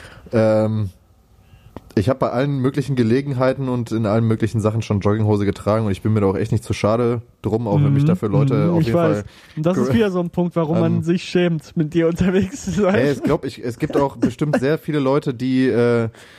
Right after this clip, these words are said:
Speaker 1: nicht darauf klarkommen, äh, dass ich manchmal in Jogginghose rumlaufe und da haben, bin ich bestimmt auch einigen Leuten schon mit auf den Fuß getreten oder manche Leute fanden mich deswegen irgendwie crazy oder dumm oder so.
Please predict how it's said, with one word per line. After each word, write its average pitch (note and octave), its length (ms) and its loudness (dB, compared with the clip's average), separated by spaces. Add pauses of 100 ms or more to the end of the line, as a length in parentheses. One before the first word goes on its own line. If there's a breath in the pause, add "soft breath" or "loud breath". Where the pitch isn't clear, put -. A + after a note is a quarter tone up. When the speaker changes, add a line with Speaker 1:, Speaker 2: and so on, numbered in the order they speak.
(260 loud breath)
Speaker 1:
nicht B2+ 200 0
darauf B2 240 0
klarkommen, A#2 600 0
äh, G#2+ 120 2
dass G#2 160 0
ich G#2 80 -4
manchmal A2+ 300 0
in F#2+ 60 -2
Jogginghose G2 420 2
rumlaufe F#2+ 420 2
und G2 160 0
da G2 80 2
haben, G2+ 300 -2
bin G#2 80 0
ich A2 100 -2
bestimmt - 300 -2
auch F#2+ 180 2
einigen G#2+ 240 0
Leuten G2+ 220 0
schon G2+ 160 0
mit F2+ 80 -2
auf F#2+ 80 0
den G2+ 100 -2
Fuß B2 200 0
getreten G#2 320 0
oder F2 160 2
manche F#2 260 -2
Leute F#2 180 0
fanden F#2 240 -2
mich G2 120 -4
deswegen F#2+ 340 -2
irgendwie F#2 180 2
crazy G#2 460 2
oder F2+ 160 0
dumm G2 260 0
oder G2+ 180 2
so. F#2+ 240 0